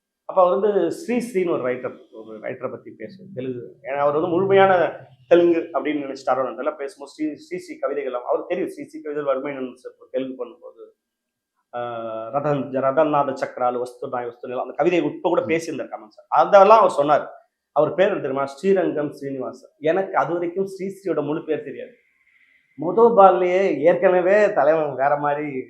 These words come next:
Speaker 1: நமக்கு மிரட்சி, இவர் எப்படி பேசுவார், இந்த மாதிரி ஸ்கிரிப்ட் எல்லாம் படிச்சுட்டு அவர் ஒண்ணு சொன்னாரு, "இந்த தெலுங்கு மொழிக்கு இது ஓகே, தமிழ்ல ஒரு விஷயம் நான் அதை ஆட் பண்றேன்" அப்படின்னா, அங்க ஏற்கனவே எனக்கு சொல்லிட்டாங்க, கமல் சார் ஸ்கிரிப்ட்ல என்ன பண்ணாலும் அது ஓகே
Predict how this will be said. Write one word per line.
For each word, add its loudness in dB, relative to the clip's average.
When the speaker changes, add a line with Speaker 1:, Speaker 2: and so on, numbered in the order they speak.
Speaker 1:
நமக்கு -4
மிரட்சி, -2
இவர் -10
எப்படி -8
பேசுவார், -2
இந்த -18
மாதிரி -6
ஸ்கிரிப்ட் -16
எல்லாம் 0
படிச்சுட்டு -12
அவர் 0
ஒண்ணு -2
சொன்னாரு, 2
"இந்த 2
தெலுங்கு -2
மொழிக்கு -6
இது -4
ஓகே, -8
தமிழ்ல 4
ஒரு 6
விஷயம் 0
நான் 0
அதை 4
ஆட் 2
பண்றேன்" 0
அப்படின்னா, -8
அங்க 4
ஏற்கனவே 2
எனக்கு -6
சொல்லிட்டாங்க, 0
கமல் 2
சார் 2
ஸ்கிரிப்ட்ல 6
என்ன 0
பண்ணாலும் 4
அது 2
ஓகே -2